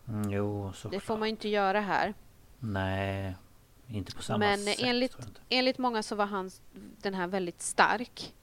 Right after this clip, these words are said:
Speaker 2: Ehm, och då tog de lite så här citat. Eh, så då, ehm, så skrev jag ner det, och då sa han typ så här: "Medan de sov kom en tyst ondska klädd som en man in i huset."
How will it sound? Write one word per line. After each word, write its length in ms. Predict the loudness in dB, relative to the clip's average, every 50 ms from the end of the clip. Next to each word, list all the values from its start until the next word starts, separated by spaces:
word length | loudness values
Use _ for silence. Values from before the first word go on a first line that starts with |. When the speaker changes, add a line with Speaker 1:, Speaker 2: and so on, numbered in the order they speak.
| -20 -20 -20 -20 -20 -20 -12 -4
Speaker 2:
Ehm, 520 | 0 2 2 4 2 2 0 0 -2 -6
och 200 | -4 -2 -2 0
då 240 | 4 4 4 4 4
tog 300 | 2 -2 -8 -6 -4 0
de 160 | 0 0 0
lite 180 | 0 -4 -4 -6
så 120 | -2 2
här 120 | 2 2 2
citat. 760 | 2 -2 -6 -6 2 4 6 6 6 4 0 -4 -16 -16 -14 -4
Eh, 400 | 0 0 2 2 2 0 -2 -4 -6 -8 -12 -20 -20 -20 -20 -20 -20 -20 -20 -20 -20 -20 -20 -20 -20 -20 -20 -20 -20 -20
så 200 | -16 -4 -4 0
då, 240 | 2 4 6 8 8
ehm, 440 | 8 8 8 8 6 4 2 -2 -10 -12 -18 -20 -20 -20 -20 -20 -20 -20 -20 -20 -20 -20 -20 -20 -20 -18 -16
så 420 | -14 -8 -4 -2 0 0 0 -2 -4
skrev 280 | -8 0 0 2 2
jag 80 | 4 2
ner 200 | 4 2 2 2
det, 180 | 2 0 0
och 80 | 0 0
då 120 | 0 -2
sa 160 | -2 0 0 2
han 200 | 2 2 0 -2
typ 260 | -6 -10 -10 -8 -4
så 100 | 2 4
här: 200 | 4 4 4 0 -4 -16 -20 -20 -20 -20 -20 -20 -20 -10
"Medan 420 | 0 2 4 4 6 4 2 2 2
de 140 | 0 -2
sov 480 | -2 -6 -2 0 2 2 2 2 0 -2
kom 240 | -6 -6 -4 -2 -2
en 100 | -4 -4
tyst 420 | -4 -6 -6 -6 -6 -10 -14 -12 -8
ondska 580 | -6 -4 -4 -4 -4 -8 -10 -2 2 2 2 2
klädd 360 | -2 -4 -2 0 0 0 -2
som 180 | -6 -4 -2
en 140 | -2 -4 0
man 340 | 0 0 0 0 -2 -4 -8 -6
in 260 | -4 -4 -2 -2 -2
i 40 | -2
huset." 720 | -2 -2 -4 -4 -6 -4 -2 -2 -2 -2 -6 -16 -16